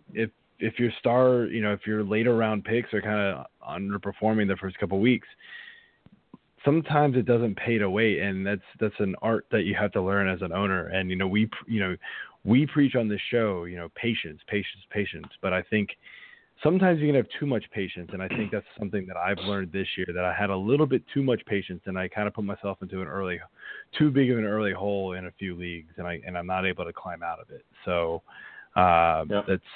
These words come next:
Speaker 1: a lesson that I'm learning this year. So,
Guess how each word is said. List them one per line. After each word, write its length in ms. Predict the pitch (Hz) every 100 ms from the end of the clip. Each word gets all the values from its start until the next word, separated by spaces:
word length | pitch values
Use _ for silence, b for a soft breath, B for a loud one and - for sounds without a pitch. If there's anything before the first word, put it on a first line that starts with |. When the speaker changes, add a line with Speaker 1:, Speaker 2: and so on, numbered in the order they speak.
| -
Speaker 1:
a 60 | 110
lesson 380 | 110 113 117 107
that 120 | 104
I'm 180 | 101 98
learning 300 | 98 98 92
this 160 | 92 -
year. 400 | 98 92 87 85 b b b b b _ _ -
So, 520 | 92 87 85 82 85